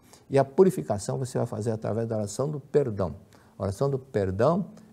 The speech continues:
é a purificação passiva que você precisa fazer, no mínimo quarenta vezes por dia. E o agradecimento, que é uma purificação ativa, faça uma hora por dia, agradecendo, agradecendo. E é bom que leia o livro Lições para o Cotidiano,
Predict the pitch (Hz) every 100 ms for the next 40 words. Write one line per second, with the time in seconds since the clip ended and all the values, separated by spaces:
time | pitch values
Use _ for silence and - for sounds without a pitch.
0 | - 104 98 - 147 143 123 104 95 123
1 | - 123 - - 175 180 160 - - -
2 | 127 - 101 98 104 131 - - - 151
3 | 156 151 170 165 151 151 131 127 117 110
4 | 110 - 104 92 73 - _ _ _ -
5 | 208 254 190 160 156 180 156 175 254 -
6 | 120 60 - 110 98 - 98 - 117 120
7 | - 127 131 - - _ _ 185 156 -
8 | 143 123 123 110 107 101 107 110 - 104
9 | 107 98 95 - 95 101 98 90 - 78
10 | - _ - 185 170 175 185 139 135 139
11 | 127 135 117 107 104 120 120 123 110 113
12 | 101 87 101 123 98